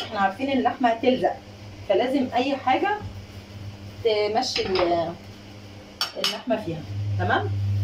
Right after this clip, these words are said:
قطعنا ال-، جبنا معانا هنا لحمه بلدي. طبعًا اللحمه، آه، زي ما احنا شايفين مع بعض، آه، يعني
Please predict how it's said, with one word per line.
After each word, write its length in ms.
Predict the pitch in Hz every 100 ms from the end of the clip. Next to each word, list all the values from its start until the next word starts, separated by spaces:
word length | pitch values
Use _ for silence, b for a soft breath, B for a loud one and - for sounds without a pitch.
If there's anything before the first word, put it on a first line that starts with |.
| - - - - - - -
قطعنا 380 | - 269 254 220
ال-، 320 | 208 202 196
جبنا 220 | 233 220
معانا 280 | 202 214 214
هنا 200 | 220 214
لحمه 320 | 220 220 202
بلدي. 440 | 214 262 285 440 -
طبعًا 320 | 208 226 214
اللحمه، 500 | 208 240 - 262 285 -
آه، 600 | 196 202 202 196 190 190 - - - - -
زي 120 | 208 202
ما 60 |
احنا 180 | 240 233
شايفين 380 | 214 208 240 247
مع 180 | 226 196
بعض، 380 | 247 330 233
آه، 420 | 208 190 185 170 175 - - - - - - 175
يعني 600 | 185 190 190 185 180